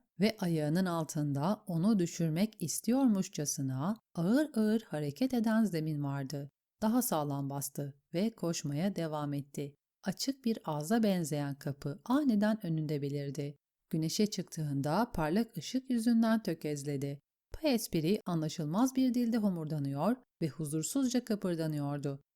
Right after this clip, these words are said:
Danny arkasına baktığında toz sarayının kadim duvarlarındaki çatlaklardan sızan ve çatıdaki siyah kiremitlerin arasından yükselen dumanları gördü.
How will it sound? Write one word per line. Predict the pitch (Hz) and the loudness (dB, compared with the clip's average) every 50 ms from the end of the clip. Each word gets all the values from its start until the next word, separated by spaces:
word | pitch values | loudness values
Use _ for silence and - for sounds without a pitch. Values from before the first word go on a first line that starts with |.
| _ _ | _ _
Danny | - 269 254 240 226 - | 6 8 8 8 6 4
arkasına | 175 165 156 - - 160 - - 185 185 170 | 0 -2 -2 -2 -2 -2 0 0 0 0 0
baktığında | 170 160 160 - - 156 147 147 143 143 139 143 156 185 220 - _ _ | 0 -2 -2 -4 -6 -4 -2 -2 -2 0 0 0 0 0 -2 -4 _ _
toz | - 254 277 302 | 0 0 0 0
sarayının | - - - 208 190 170 160 147 139 139 139 156 185 | 0 -2 0 0 0 0 0 0 -2 -2 -2 -2 -2
kadim | 196 - - - 147 135 185 226 277 285 | -4 -4 -4 -4 -2 2 4 4 4 4
duvarlarındaki | 277 254 254 240 233 214 196 185 180 170 170 - - 262 | 4 2 2 2 2 2 0 0 -2 -4 -4 -4 -4 -6
çatlaklardan | - - 226 196 - - 165 165 - - 156 151 147 156 160 175 | -4 -4 -4 -4 -2 -4 -4 -4 -4 -4 -4 -4 -2 -2 -2 -4
sızan | 185 - - 156 139 143 147 147 170 214 - _ - | -4 -4 -4 -4 -4 -4 -2 -2 -2 -4 -4 _ 0
ve | 240 | 0
çatıdaki | 233 - 185 170 - 156 147 151 143 - - 185 208 | 0 0 -4 -6 -4 -4 -4 -4 -4 -2 -2 -2 -2
siyah | 202 - - 151 151 165 214 254 - | -2 -4 -4 -2 0 0 0 0 -2
kiremitlerin | - 214 190 170 160 156 - - 147 170 214 247 | -4 -4 -2 -2 -4 -6 -6 -6 -2 2 2 4
arasından | 254 220 196 196 - - 156 151 165 202 | 4 2 0 -2 -4 -6 -4 -2 0 4
yükselen | 247 269 262 254 262 - - 220 226 226 226 214 | 6 6 6 6 4 0 0 0 2 4 2 2
dumanları | 175 165 160 151 151 151 147 147 147 | 2 0 -2 -2 -2 -2 -2 -4 -4
gördü. | 143 143 143 143 143 143 135 - 139 139 | -4 -2 -2 -2 -4 -4 -6 -8 -10 -10